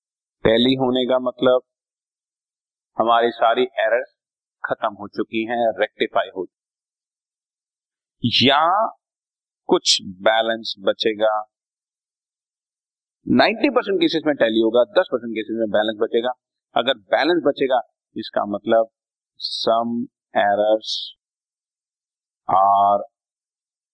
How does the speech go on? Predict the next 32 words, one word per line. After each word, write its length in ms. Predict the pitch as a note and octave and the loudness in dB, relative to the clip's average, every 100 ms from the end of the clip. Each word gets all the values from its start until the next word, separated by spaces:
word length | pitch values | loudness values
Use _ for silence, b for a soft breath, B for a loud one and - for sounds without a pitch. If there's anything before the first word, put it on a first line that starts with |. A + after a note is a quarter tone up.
| _ _ _ - | _ _ _ -4
pending, 480 | G2+ G2+ G#2 G#2 G#2 - | 0 2 0 0 -4 -4
कुछ 280 | A2 - - _ _ | -4 -2 -6 _ _
एरर्स 320 | G2 G2+ G2+ - - | 0 0 0 -4 0
और 300 | G#2 A#2 A#2 G#2+ | 4 4 2 -6
हैं 260 | G2+ G2+ - - | -6 -6 -10 -8
जो 340 | A2 G#2 F#2 | 0 0 2
आपके 220 | F#2+ - | -2 -2
ट्रायल 340 | B2 - G2+ F#2+ | -6 0 0 0
बैलेंस 220 | F#2+ G2 | -6 -10
को 100 | - | -8
टैली 260 | G#2+ G2+ G2+ | -6 -4 -4
नहीं 140 | G2 | -6
होने 200 | G2 G2+ | -6 -6
दे 180 | G2+ G2 | -2 0
रही, 140 | G2 G2 _ _ _ _ _ _ _ _ _ _ _ _ _ _ _ - | 0 -4 _ _ _ _ _ _ _ _ _ _ _ _ _ _ _ 2
जो 140 | A2 | 2
अभी 100 | G2 | 2
तक 140 | A2 - | -2 -2
पता 220 | B2+ A#2+ | -2 -2
नहीं 120 | A2 | -2
लगी 200 | F#2+ F#2 | -4 -4
हैं, 180 | F#2+ G2 | -4 -6
या 260 | G2 A2 A2+ | -4 -2 -2
यही 80 | A2+ | 0
कहें 260 | A2+ A2+ | -2 -2
कि 80 | A2 | -2
जो 140 | G#2+ | -2
क्वेश्चन 420 | A2 B2 A2+ - A#2+ | -2 -2 -2 -2 -2
में 100 | A2 | -4
नहीं 180 | F#2+ | -6
आई। 200 | F#2 - _ _ _ _ _ _ _ _ _ _ _ A2 | -12 -18 _ _ _ _ _ _ _ _ _ _ _ -14
But 520 | F2 D3 - - - | 0 0 0 -2 -2